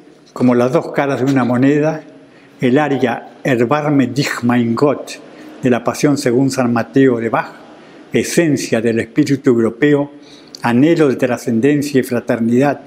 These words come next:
y canto único a la paz, con el poema La fuga de la muerte, Todesfug de Paul Celan, escrito desde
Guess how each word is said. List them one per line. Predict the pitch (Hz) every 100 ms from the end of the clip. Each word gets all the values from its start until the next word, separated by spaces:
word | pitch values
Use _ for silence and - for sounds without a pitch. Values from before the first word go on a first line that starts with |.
| - - - -
y | 127
canto | 160 143 107
único | 127 160 156 - 123
a |
la | 113 -
paz, | 160 - - - - - - -
con | 135
el | 127 117
poema | 143 147 139 151 - 170
La | 131
fuga | - 151 147 131
de |
la | 123
muerte, | 120 127 113 - - - - - - _ _ _
Todesfug | 151 151 123 - - 147 127 - - _ _ _ -
de | 131
Paul | - 127 131
Celan, | - 127 113 95 - - - _ _ _ -
escrito | 131 - 151 151
desde | 113 160 135 139 165